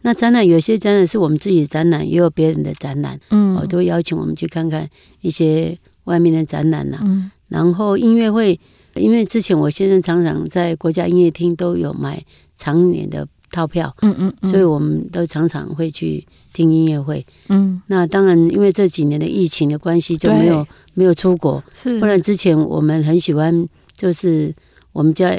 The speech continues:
Speaker 1: 三口就跟我女儿三个人，就是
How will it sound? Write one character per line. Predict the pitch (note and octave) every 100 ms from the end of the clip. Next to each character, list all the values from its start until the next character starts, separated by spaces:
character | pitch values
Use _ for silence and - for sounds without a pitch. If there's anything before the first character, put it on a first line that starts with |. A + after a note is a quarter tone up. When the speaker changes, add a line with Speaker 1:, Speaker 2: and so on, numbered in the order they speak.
| -
Speaker 1:
三 | - F3+ F3+
口 | - D#3
就 | D#3+ E3 E3 D#3+ _ _ _
跟 | - F#3
我 | F#3+
女 | E3+ C#3+
儿 | D3 D3+
三 | C#3+ F3
个 | E3
人， | D3+ D3 -
就 | G3
是 | E3+ F#3 D#3